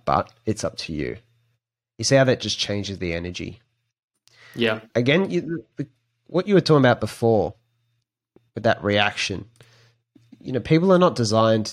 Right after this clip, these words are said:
Speaker 1: to just quickly take on what someone else says and completely shift what they're doing.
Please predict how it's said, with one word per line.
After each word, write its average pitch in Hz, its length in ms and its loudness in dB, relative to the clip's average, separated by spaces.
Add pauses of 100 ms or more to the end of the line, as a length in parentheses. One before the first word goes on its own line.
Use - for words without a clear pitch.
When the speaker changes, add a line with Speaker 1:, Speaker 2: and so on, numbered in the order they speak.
(100)
Speaker 1:
to - 100 -4
just - 200 -8
quickly 107 360 -4
take 104 340 -4
on 95 200 -4
what 87 120 -8
someone 90 240 -8
else 87 160 -6
says - 580 -6 (520)
and 92 100 -2
completely - 360 -6
shift - 300 -6
what - 120 -4
they're - 120 -4
doing. - 360 -2